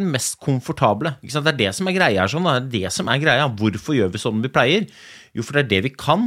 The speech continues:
og beviselig så har vi skapt gode resultater, og det er veldig komfortabelt. Men så, når man gjør ting som er veldig komfortabelt, så vil man jo til slutt finne ut at det, faen, det meste annet er veldig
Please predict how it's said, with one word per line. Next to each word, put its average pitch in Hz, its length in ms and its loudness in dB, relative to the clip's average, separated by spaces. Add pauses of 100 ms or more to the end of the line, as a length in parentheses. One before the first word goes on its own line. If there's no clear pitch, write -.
(140)
og 123 220 -8
beviselig 120 420 -2
så 127 80 -4
har 120 40 -4
vi 131 80 -6
skapt - 200 -8
gode 110 200 2
resultater, 131 600 -2
og 151 80 0
det 156 100 4
er 135 80 4
veldig 101 140 -4
komfortabelt. 113 760 -2 (560)
Men 127 160 2
så, 175 280 2
når 165 140 2
man 170 140 4
gjør 147 240 2
ting 110 140 0
som 135 140 -4
er 151 140 -2
veldig 117 320 0
komfortabelt, 139 720 0 (380)
så 190 160 -2
vil 135 160 4
man 135 140 2
jo 170 80 -2
til - 200 -2
slutt - 360 -2
finne 131 180 0
ut - 80 -8
at 139 80 -10
det, 165 100 -8
faen, 143 220 0
det 151 100 2
meste 160 560 0
annet 147 320 4
er 147 160 4
veldig 143 220 2